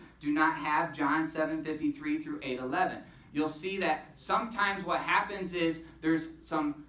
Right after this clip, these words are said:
contextual debate whether this story was in the original manuscripts. You see, they found manuscripts that some of the stories weren't in. There's different theories on that. One of the theories is, is because it was an act of adultery.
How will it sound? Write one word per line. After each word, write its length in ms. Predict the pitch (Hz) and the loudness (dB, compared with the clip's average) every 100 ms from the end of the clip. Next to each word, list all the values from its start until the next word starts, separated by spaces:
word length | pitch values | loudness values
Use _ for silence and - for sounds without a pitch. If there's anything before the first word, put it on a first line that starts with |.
| - | -4
contextual 760 | 147 143 208 208 - 196 165 | -2 -2 -4 -4 -4 -2 0
debate 480 | 160 - 190 185 160 | -2 0 2 2 2
whether 240 | 151 143 | 0 0
this 220 | 147 160 - | 0 -2 -4
story 380 | 185 190 170 | -2 2 2
was 180 | 151 143 | 0 -2
in 120 | 151 | -2
the 100 | 151 | 0
original 360 | 147 135 135 139 | 0 -2 -4 -2
manuscripts. 720 | 143 156 165 156 - 131 - | 0 0 -2 -6 -6 -8 -6
You 60 | 139 | -8
see, 180 | 143 165 | 0 0
they 140 | 151 | 0
found 320 | - 180 180 | 2 2 2
manuscripts 760 | 170 180 196 180 - 160 151 - | -2 -4 -4 -6 -4 -4 -4 -4
that 120 | 147 | -6
some 240 | - 165 | -4 -4
of 60 | 170 | -2
the 80 | 156 | -6
stories 440 | 143 160 156 156 | -4 -2 0 0
weren't 300 | 156 156 147 | -2 -4 -4
in. 320 | 208 165 - - - | -6 -4 -6 -10 -6
There's 240 | 180 190 139 | -2 -2 0
different 440 | 202 202 202 - | -2 0 -4 -6
theories 340 | 202 214 202 | -4 -2 -2
on 200 | 175 151 | 0 2
that. 220 | 147 120 - - | 2 0 -4 -6
One 220 | 147 226 | 4 4
of 100 | 247 | 4
the 100 | 185 | -2
theories 480 | - 220 233 208 156 | -4 -4 -2 -2 0
is, 320 | 160 156 160 - - - | 2 2 0 -10 -20 -4
is 340 | 180 170 - - - | 0 0 -2 -6 2
because 600 | 160 - 220 233 226 - | 2 2 2 4 2 -4
it 160 | 208 202 | -8 -2
was 220 | 185 175 - | 0 0 -2
an 200 | 165 151 - | -2 -2 0
act 380 | 180 208 - - - | 2 2 0 -8 -2
of 160 | 170 156 | 0 0
adultery. 720 | - 175 185 190 - 98 | 0 0 0 -2 -8 -10